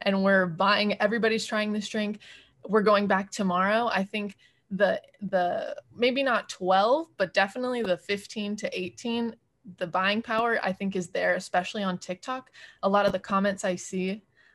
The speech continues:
on viral videos is, "I, the way I ran to Ets-, Es-, what is it? Etsy.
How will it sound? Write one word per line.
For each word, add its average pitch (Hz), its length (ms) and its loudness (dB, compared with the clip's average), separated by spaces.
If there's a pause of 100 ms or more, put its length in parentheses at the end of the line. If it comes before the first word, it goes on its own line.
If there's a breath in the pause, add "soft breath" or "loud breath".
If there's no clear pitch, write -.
(100)
on 180 420 0 (200)
viral 185 420 2
videos 180 560 0 (280)
is, 185 360 -2 (140)
"I, 214 280 2
the 202 280 -2
way 247 220 6
I 233 160 6
ran 233 380 2
to 240 240 2
Ets-, 214 380 0
Es-, 214 260 0 (160)
what 202 200 -12
is - 100 -14
it? - 160 -6
Etsy. 190 480 -4